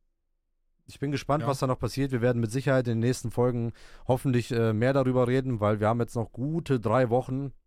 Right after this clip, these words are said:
Speaker 1: dreieinhalb Wochen, bis das Transferfenster schließt. Und ich würde auch behaupten, dass wir auch so langsam diese Podcast-Folge schließen sollen.
Speaker 2: Ja, definitiv.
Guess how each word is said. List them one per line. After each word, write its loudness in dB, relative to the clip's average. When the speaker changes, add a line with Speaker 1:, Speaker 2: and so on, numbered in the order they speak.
Speaker 1:
dreieinhalb 2
Wochen, 0
bis -6
das -4
Transferfenster -2
schließt. -4
Und 0
ich -8
würde 2
auch 2
behaupten, 2
dass -4
wir 4
auch 2
so 0
langsam 2
diese -4
Podcast-Folge -2
schließen -6
sollen. -8
Speaker 2:
Ja, 2
definitiv. -8